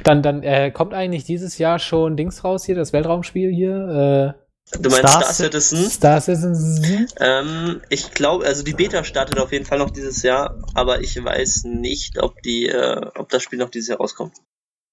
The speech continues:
Speaker 1: Wag ich auch mal zu bezweifeln. Aber vielleicht gibt's, die haben ja eigentlich schon für jetzt Weihnachten hatten sie ja sch-, Weihnachten zweitausenddreizehn hatten sie ja schon dieses, ähm, Dogfight-Modul angekündigt.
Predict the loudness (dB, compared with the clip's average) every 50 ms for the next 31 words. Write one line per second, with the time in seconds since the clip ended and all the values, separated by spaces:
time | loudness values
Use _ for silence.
0 | _ 2 2 4 4 2 2 2 0 -2 -4 -2 -2 -2 -2 -2 -4 -4 -4 -4
1 | -6 -8 -2 4 6 6 8 8 4 2 0 0 -6 -10 -6 -2 0 0 2 2
2 | 2 0 0 -2 -2 -4 -6 -6 -6 -4 -2 -2 -2 -4 0 0 2 2 2 0
3 | -2 -6 -8 -8 -6 -4 -4 -4 -6 -4 -2 -2 -2 -2 -4 -10 -4 -2 -2 0
4 | 0 -2 -4 -4 -2 -2 0 2 2 0 0 -2 -4 -6 -4 -2 0 0 0 0
5 | 0 0 0 2 2 2 0 -2 -2 -2 -2 -2 2 2 2 0 2 2 4 4
6 | 4 2 -2 -4 -4 -4 -2 0 0 0 0 0 -2 -2 -2 -2 -2 -4 -2 -2
7 | -2 -4 -4 -6 -14